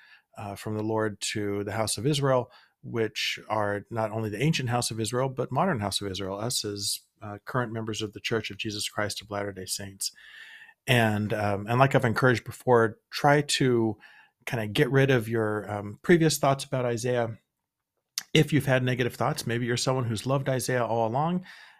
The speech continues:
and that's awesome. But, mm, a lot of people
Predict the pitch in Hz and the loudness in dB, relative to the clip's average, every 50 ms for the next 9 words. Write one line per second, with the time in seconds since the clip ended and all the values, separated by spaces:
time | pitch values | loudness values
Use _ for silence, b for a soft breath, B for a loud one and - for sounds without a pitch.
0 | B B - 113 110 113 120 120 117 - - - 127 143 143 139 - 147 143 143 | B B -8 -6 -6 -2 -2 -2 -2 -2 -2 2 2 2 2 2 2 2 0 0
1 | 139 143 b b b b b b _ _ 123 - 110 107 110 - - 107 110 110 | -2 -6 b b b b b b _ _ -2 0 2 2 2 0 -4 -8 -8 -8
2 | 110 101 - 98 98 110 123 131 135 139 135 - 135 123 120 - 120 117 110 107 | -6 -6 -6 -4 2 6 6 6 6 6 2 0 -2 -2 0 0 0 0 2 0
3 | 107 b | -2 b